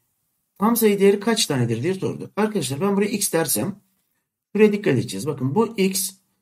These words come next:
doksan derecenin karşısında arkadaşlar. O halde ne olmak zorunda? Ondan büyük olmak zorunda diyorum. Şimdi burayı düşünmeden arkadaşlar üçgen eşitliğini kuracak olursam on iki eksi beş küçüktür x, o da küçüktür,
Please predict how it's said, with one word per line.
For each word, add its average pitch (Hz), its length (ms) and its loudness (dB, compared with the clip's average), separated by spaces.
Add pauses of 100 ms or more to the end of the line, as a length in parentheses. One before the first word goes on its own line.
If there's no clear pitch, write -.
(300)
doksan 175 380 0
derecenin 202 320 4
karşısında 156 420 0
arkadaşlar. 120 560 -4 (520)
O 202 120 0
halde 190 240 0
ne 226 100 4
olmak 202 200 0
zorunda? 160 440 -4
Ondan 185 440 0
büyük 190 240 2
olmak 151 300 0
zorunda 107 300 -4
diyorum. 78 280 -12 (520)
Şimdi 156 160 -6
burayı 226 240 8
düşünmeden 196 460 2
arkadaşlar 123 400 -6 (120)
üçgen 220 300 -2
eşitliğini 202 420 0
kuracak 170 320 0
olursam 151 500 -2 (1400)
on 208 120 0
iki 214 220 0
eksi 180 360 -2
beş 123 300 0
küçüktür 202 640 -2 (1120)
x, 202 340 -2 (520)
o 208 160 0
da 202 120 2
küçüktür, 127 460 -6